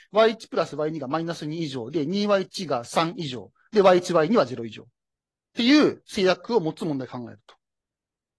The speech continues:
それを書きました。で、これをですね、元のも、だからこれ、これがその元の、元の問題が今左側にあるんだけども、その元の問題の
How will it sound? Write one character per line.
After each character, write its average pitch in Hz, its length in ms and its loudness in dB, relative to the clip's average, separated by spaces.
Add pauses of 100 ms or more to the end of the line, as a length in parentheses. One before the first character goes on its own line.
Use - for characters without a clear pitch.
(100)
そ 220 100 2
れ 196 40 4
を - 220 -6
書 - 120 -14
き - 60 -10
ま 117 80 -4
し - 80 -10
た。 - 140 -20 (1800)
で、 226 100 4
こ 294 100 6
れ 339 100 8
を 339 120 8
で 185 80 6
す 160 140 -4
ね、 143 180 4
元 190 240 2
の 220 100 4
も、 208 220 0 (100)
だ 202 80 0
か 208 60 6
ら 214 80 -4
こ 233 80 8
れ、 185 120 6
こ 277 120 2
れ 285 100 4
が 294 160 8
そ 180 80 0
の 170 60 0
元 208 240 2
の、 233 240 2
元 285 180 -2
の 277 80 4
問 269 160 4
題 240 160 4
が 214 200 -2
今 180 120 -6
左 160 160 -4
側 160 80 -2
に 160 60 -2
あ - 40 -2
る 147 40 -4
ん - 20 -4
だ 123 80 -14
け 113 60 -12
ど 131 100 -10
も、 190 140 -4
そ 196 60 -6
の 196 40 -4
元 214 180 -2
の 262 80 2
問 262 220 2
題 247 180 -2
の 262 200 2